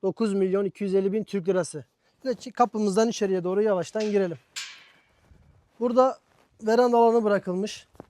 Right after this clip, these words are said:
Burada ufak bir peyzaj alanımız var. Ufak bahçe bırakılmış. Burası bitişik nizam.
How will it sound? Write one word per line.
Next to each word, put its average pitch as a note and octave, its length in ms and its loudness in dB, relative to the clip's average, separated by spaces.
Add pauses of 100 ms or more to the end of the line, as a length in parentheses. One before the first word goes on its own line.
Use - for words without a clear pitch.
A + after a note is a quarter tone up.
(180)
Burada G3 340 0 (200)
ufak G#3 340 -2
bir G3 120 -4 (360)
peyzaj G3 340 0
alanımız F#3+ 400 -2
var. E3+ 120 -2 (440)
Ufak G#3 300 -8
bahçe E3+ 260 -6
bırakılmış. E3 440 -12
Burası G3 320 -6
bitişik - 380 -10
nizam. G#3+ 380 -2